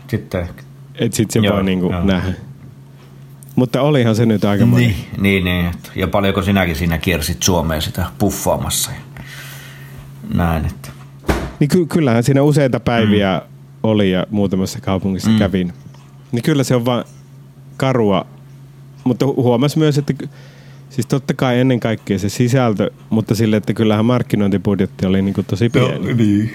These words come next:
Speaker 1: Joo, mutta näin se, niinku, on. Niinku, tommosissa, niinku, indie-hommissa on.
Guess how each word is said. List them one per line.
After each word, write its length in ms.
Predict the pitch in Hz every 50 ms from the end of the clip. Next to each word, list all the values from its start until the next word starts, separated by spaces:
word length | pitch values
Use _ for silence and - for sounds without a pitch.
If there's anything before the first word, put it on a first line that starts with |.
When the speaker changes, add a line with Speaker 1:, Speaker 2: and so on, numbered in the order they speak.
| - - -
Speaker 1:
Joo, 220 | 123 127 123 120
mutta 220 | 120 120 - - 120
näin 260 | 120 113 98 90 85 87 -
se, 160 | - 113 113
niinku, 340 | 104 98 95 - - 107 104
on. 160 | 90 78 69 65 - - - - - - - - - - - - - - - - - - - - -
Niinku, 240 | - 85 80 78 82 80 -
tommosissa, 580 | 80 71 71 73 73 - - - - - -
niinku, 260 | 78 78 82 76 67 - - - - - - - - - - - - - - - -
indie-hommissa 1000 | 104 98 92 87 85 85 78 76 73 76 80 78 73 80 90 87 - - - 92
on. 180 | - 85 73